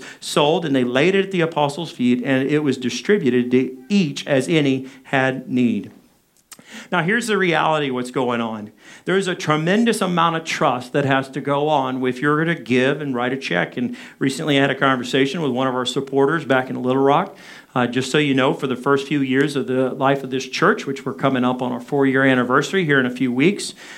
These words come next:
um, we raised a hundred plus percent of our support from outside supporters so that we could fuel ministry here. And I asked a question to one of our big donors, and I said to him, I said,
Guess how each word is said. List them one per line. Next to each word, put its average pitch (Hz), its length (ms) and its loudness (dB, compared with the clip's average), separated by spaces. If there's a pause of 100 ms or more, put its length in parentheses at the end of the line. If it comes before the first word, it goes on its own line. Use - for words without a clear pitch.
(160)
um, 139 400 2
we 151 140 0
raised 147 260 2
a 151 80 -2
hundred 147 480 -2 (360)
plus 170 380 -2 (500)
percent 160 500 0
of 135 140 -2
our 123 180 0
support 147 480 0
from 127 220 -4
outside 156 460 0
supporters 135 600 -2
so 139 100 0
that 139 120 2
we 139 80 -2
could 131 160 -6
fuel 139 280 2
ministry 151 520 -2
here. - 260 -20 (840)
And 147 240 0
I 147 100 4
asked 143 280 2
a 143 40 -10
question 147 380 -2
to 135 80 2
one 135 180 2
of 139 100 0
our 123 220 4
big 127 320 -2
donors, 139 500 0
and 127 300 0
I 127 120 -2
said 135 280 -2
to 135 80 -6
him, 135 220 -2
I 135 80 -4
said, 135 340 -4